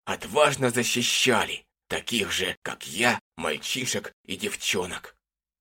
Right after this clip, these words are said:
Святой воин посмотрел на меня одобрительно. Он словно бы говорил: "Все ты правильно понял. Только враги мне достались пострашнее фашистов. Они хотели не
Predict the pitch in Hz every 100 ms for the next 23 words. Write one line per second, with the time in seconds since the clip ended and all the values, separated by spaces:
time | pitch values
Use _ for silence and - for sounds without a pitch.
0 | _ - 82 80 - 78 60 58 71 120
1 | 110 104 - - 80 78 69 - 82 107
2 | 120 120 139 143 87 76 80 87 - 78
3 | 67 - 73 - - - _ _ - 107
4 | 139 131 127 - 80 92 87 90 87 90
5 | 92 87 82 80 - - _ _ _ -
6 | - 87 123 135 123 120 98 87 85 78
7 | 73 76 80 80 82 80 73 73 67 -
8 | _ _ _ - 85 82 - 80 71 73
9 | 73 110 135 117 95 82 82 - - 80
10 | 78 67 - - - - - 107 110 110
11 | 107 - 101 90 80 71 64 80 - 71
12 | 65 - - - - - _ _ _ 76
13 | 80 87 85 - - 92 87 80 73 71
14 | _ 82 78